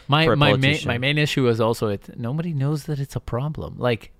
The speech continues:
Speaker 1: deaths from natural disasters have gone ridiculously, dramatically dropped over the last hundred years.
Speaker 2: Except
Speaker 1: Since the
Speaker 2: covid.
Speaker 1: beginning of industrial, no, even including covid.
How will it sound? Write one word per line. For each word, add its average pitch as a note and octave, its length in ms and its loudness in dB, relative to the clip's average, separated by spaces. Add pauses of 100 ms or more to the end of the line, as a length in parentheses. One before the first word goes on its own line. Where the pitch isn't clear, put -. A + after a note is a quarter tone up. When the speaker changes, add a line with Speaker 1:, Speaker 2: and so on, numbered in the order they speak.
(120)
Speaker 1:
deaths C#3+ 360 2
from B2+ 200 -2
natural B2+ 400 0
disasters G#2+ 720 -6
have G2+ 220 -6
gone A#2 320 -2 (760)
ridiculously, D3+ 880 2
dramatically D3 840 2
dropped B2+ 460 4
over B2 140 2
the A#2 120 2
last G#2+ 300 0
hundred F#2+ 400 -2
years. - 400 -12 (180)
Speaker 2:
Except - 260 -4
Speaker 1:
Since C3+ 240 6
the D#3 100 4
Speaker 2:
covid. C#3+ 40 0
Speaker 1:
beginning C#3+ 480 2
of A2+ 100 0
industrial, A2+ 840 2 (500)
no, G#3+ 400 2
even C#4 240 -4
including A#3+ 500 0
covid. G#2 460 0